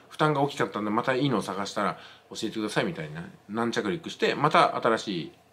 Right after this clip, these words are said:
ネットワークビジネスを受け入れてくれるってことになりますんでね。まあ、そういうふうにいろいろと考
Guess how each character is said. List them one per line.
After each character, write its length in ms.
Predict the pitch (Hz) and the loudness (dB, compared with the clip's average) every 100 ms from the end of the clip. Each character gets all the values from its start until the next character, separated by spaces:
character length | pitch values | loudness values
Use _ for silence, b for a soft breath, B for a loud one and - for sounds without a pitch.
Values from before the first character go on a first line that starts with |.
| _ _ | _ _
ネ 100 | 110 | -12
ッ 40 | 85 | -6
ト 120 | 95 | -6
ワ 40 | |
ー 40 | 90 | -4
ク 40 | |
ビ 80 | 90 | -8
ジ 60 | |
ネ 80 | 80 | -8
ス 120 | - | 0
を 240 | 160 - B B B - | 2 2 B B B -14
受 120 | 104 | -6
け 80 | 107 | -2
入 80 | 92 | -2
れ 60 | 82 | -2
て 80 | |
く 80 | 80 | -8
れ 60 | 90 | -8
る 80 | 135 | -8
っ 20 | |
て 100 | 80 | -12
こ 60 | |
と 100 | 80 | -12
に 60 | 76 | -12
な 60 | 80 | -12
り 40 | |
ま 120 | 80 | -12
す 100 | - | -14
ん 60 | - | -20
で 80 | - | -20
ね。 60 | - - _ _ _ _ B B B B | -20 -20 _ _ _ _ B B B B
ま 100 | 139 | 0
あ、 20 | |
そ 120 | 139 175 | 6 8
う 20 | |
い 40 | |
う 20 | |
ふ 40 | 165 | 8
う 20 | |
に 100 | 117 | 6
い 40 | 95 | 2
ろ 100 | 98 | 0
い 20 | |
ろ 60 | |
と 80 | 92 | -2
考 100 | 101 | -2